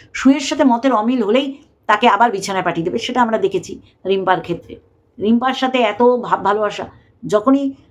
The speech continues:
আহ, পান থেকে চুন বা উনিশ থেকে বিশ হচ্ছে, তখনই সে ফর্টি নাইন নিয়েই কিন্তু আক্রমণটা করছে। তাহলে একে বিশ্বাস করাও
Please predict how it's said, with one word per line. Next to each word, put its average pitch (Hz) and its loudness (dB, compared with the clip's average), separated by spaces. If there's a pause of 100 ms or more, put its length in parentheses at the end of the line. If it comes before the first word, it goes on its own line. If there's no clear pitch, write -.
(100)
আহ, 190 -2
পান 220 0
থেকে 262 -2
চুন 254 0
বা 233 4
উনিশ 226 0
থেকে 247 0
বিশ 233 0
হচ্ছে, 269 -6 (300)
তখনই 247 0
সে 240 0
ফর্টি 220 -2
নাইন 208 -2
নিয়েই 214 -2
কিন্তু 196 -4
আক্রমণটা 156 -4
করছে। - -16 (360)
তাহলে 294 -8
একে 349 -2
বিশ্বাস 262 -4
করাও 269 -4